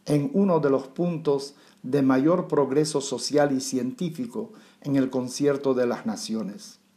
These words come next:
Borrarlo del mapa, según la expresión de sus enemigos, constituiría no solo una aberración, sino un nuevo holocausto, a que a toda costa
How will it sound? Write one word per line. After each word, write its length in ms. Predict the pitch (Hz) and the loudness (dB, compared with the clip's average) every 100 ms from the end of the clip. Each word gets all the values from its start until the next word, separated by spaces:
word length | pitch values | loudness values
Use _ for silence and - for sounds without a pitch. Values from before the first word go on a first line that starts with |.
| _ _ _ _ _ _ _ | _ _ _ _ _ _ _
Borrarlo 800 | 120 147 143 156 190 220 202 202 | 4 6 8 8 8 6 4 2
del 260 | 160 160 127 | 4 2 4
mapa, 600 | 131 139 135 113 - - - _ _ | 2 0 0 -10 -12 -20 -20 _ _
según 460 | - - 143 156 160 | -8 0 2 2 4
la 140 | 147 | 4
expresión 680 | 131 - - 127 - 165 180 | 4 -2 -4 -4 0 2 4
de 100 | 147 | 2
sus 320 | - 160 - | 0 -6 -2
enemigos, 800 | 139 135 147 202 120 - - - _ _ _ _ _ | 0 2 0 0 -2 -4 -10 -20 _ _ _ _ _
constituiría 1400 | 175 170 156 - 170 160 156 151 147 143 190 165 117 - | 4 4 0 -2 -2 -2 0 2 2 2 2 4 2 -2
no 280 | 147 160 165 | 0 2 2
solo 320 | 160 190 175 | 4 4 6
una 340 | 190 175 165 | 4 2 4
aberración, 1000 | 143 135 135 117 123 117 - 202 165 107 - _ _ _ | 4 2 2 2 -2 -2 2 2 2 -4 -14 _ _ _
sino 360 | - - 160 147 | -8 0 2 4
un 240 | 135 135 | 4 2
nuevo 320 | 135 151 160 151 | 4 4 2 2
holocausto, 800 | 143 135 135 123 113 - - - _ _ - _ _ | 2 0 0 0 -2 -8 -16 -18 _ _ -20 _ _
a 200 | - 135 | 0 0
que 140 | 135 135 | 2 2
a 180 | 127 | 2
toda 280 | - 160 156 | 2 4 4
costa 480 | 156 175 160 - 101 | 0 -4 -4 -10 -12